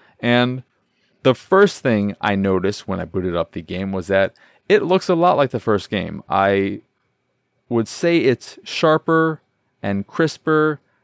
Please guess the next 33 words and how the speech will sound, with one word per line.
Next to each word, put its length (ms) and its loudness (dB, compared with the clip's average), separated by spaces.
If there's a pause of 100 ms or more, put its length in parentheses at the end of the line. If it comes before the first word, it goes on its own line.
(300)
and 680 -2
has 180 -6
better 280 0
lighting, 760 -2 (580)
and 720 -6
that's 800 -6 (180)
it. 360 -8
Like, 200 -2
it, 240 0
it 180 0 (420)
isn't 380 0
a 100 2
significant 920 0
jump 340 0
over 180 -4
the 120 -2
first 680 -4 (640)
as 180 -8
far 540 2
as 180 -4
what 280 -2
I'm 160 -4
remembering. 460 -8
I'm 120 -4
assuming 320 -2
the 100 -4 (220)
polygon 600 0
count 300 -4
and 100 -6
all 120 -2
that 200 0
is 400 -6
improved. 840 -6